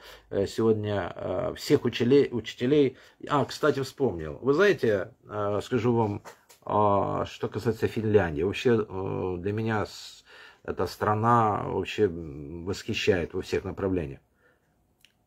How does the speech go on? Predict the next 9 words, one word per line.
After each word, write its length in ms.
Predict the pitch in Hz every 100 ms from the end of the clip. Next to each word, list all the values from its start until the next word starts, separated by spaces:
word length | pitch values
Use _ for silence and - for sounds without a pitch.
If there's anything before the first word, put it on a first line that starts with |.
| _ _ - -
Там 320 | 143 131 - _ _ _ _ _ _ -
очень 280 | 156 143
сложно 480 | 127 131 110 90 76
устроиться 640 | 76 - 120 143 - - - _ _ _
на 160 | 90 95
работу 500 | 92 90 123 - 85 _ _ _ _ -
учителем. 580 | 131 - 90 - 67 64 _ _ _ _ _ _ _ _ _
Очень 460 | 139 139 107 - 76
сложно. 460 | - 71 - -